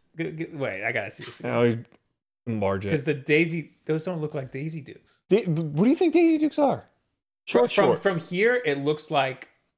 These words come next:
Speaker 1: like a, like a, like a swim trunks.
Speaker 2: Yeah.
Speaker 1: Yeah, they're, they're, those don't look like shorts.
Speaker 2: <laughs> Oh, they're shorts, and they're just, they're not buttoned. <laughs>
Speaker 1: Uh, all right, then the next thing they talked about was, uh, Link's Awakening.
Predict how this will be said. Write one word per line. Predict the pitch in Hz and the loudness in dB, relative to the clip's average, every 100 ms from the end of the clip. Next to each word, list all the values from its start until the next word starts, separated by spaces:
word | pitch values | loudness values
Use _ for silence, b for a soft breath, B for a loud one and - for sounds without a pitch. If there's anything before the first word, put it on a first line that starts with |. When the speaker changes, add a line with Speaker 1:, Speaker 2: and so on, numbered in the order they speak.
| - | -8
Speaker 1:
like | 131 | -6
a, | 117 - _ - | -6 -14 _ -6
like | 131 | -4
a, | 117 104 95 - _ _ _ _ _ _ _ _ _ - | -2 -4 -6 -12 _ _ _ _ _ _ _ _ _ -10
like | 127 | -6
a | 104 - - | -8 -10 -18
swim | - 196 160 | -2 2 2
trunks. | - 135 - - | 0 -4 -4 0
Speaker 2:
Yeah. | 160 143 92 - - _ _ _ _ | 4 4 4 -2 -14 _ _ _ _
Speaker 1:
Yeah, | 135 104 | -8 -6
they're, | 107 131 151 | -4 -6 -2
they're, | 135 131 151 | -2 0 0
those | 143 | 0
don't | 143 135 | 0 -2
look | 127 | -4
like | 113 | -8
shorts. | - 110 101 - | -8 -10 -12 0
Speaker 2:
<laughs> | 165 175 - - - | 2 2 0 -4 0
Oh, | 131 147 | 4 6
they're | 190 | 6
shorts, | 180 214 196 143 - | 6 6 6 4 2
and | 151 143 | 2 4
they're | 147 143 | 4 4
just, | 143 131 - - | 4 0 -2 -4
they're | - 127 | 0 4
not | 165 180 | 4 4
buttoned. | 196 165 120 123 - - | 4 4 2 -2 -4 -4
<laughs> | - - - - _ _ _ _ _ _ - b b b _ _ _ _ _ | -14 -20 -20 -20 _ _ _ _ _ _ -20 b b b _ _ _ _ _
Speaker 1:
Uh, | 139 139 139 139 | 2 4 4 4
all | 180 | 4
right, | 185 165 156 - | 6 6 2 -2
then | 160 190 190 | 2 2 2
the | |
next | 190 185 | 0 2
thing | 202 175 | 2 2
they | |
talked | 175 170 | 2 2
about | 165 160 151 | 4 4 6
was, | 151 147 143 - | 6 6 4 2
uh, | 151 139 135 127 127 | 4 6 8 6 4
Link's | 135 156 | 2 0
Awakening. | 147 131 101 98 | 2 0 0 -6